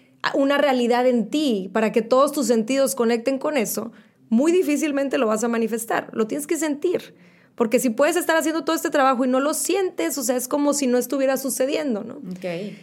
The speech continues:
Speaker 1: Y de hecho que aquí me, me encantaría nada más hacer un paréntesis bien importante.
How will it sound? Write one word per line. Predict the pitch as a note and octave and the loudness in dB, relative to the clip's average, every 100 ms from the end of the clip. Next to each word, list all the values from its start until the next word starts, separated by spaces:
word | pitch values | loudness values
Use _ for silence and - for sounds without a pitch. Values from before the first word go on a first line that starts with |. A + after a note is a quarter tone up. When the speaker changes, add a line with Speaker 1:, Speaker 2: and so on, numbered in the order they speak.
| - | -8
Speaker 1:
Y | - | 2
de | C#4+ | 4
hecho | C#4+ E4+ | 4 2
que | E4+ | 0
aquí | E4 D#4+ D#4+ | 0 0 0
me, | C#4+ B3+ | 2 2
me | A#3 | 2
encantaría | A3 A3+ A3 A3 A3+ B3 | 2 2 2 4 4 4
nada | C4 A#3+ | 4 4
más | A#3 | 2
hacer | A#3+ A#3+ | 2 2
un | B3 A#3+ | 2 2
paréntesis | B3+ A#3+ A3+ A3 A3 | 4 4 2 0 2
bien | A3+ | 2
importante. | A3+ A3 A#3+ A#3 G#3+ F3 | 2 0 0 0 -2 -2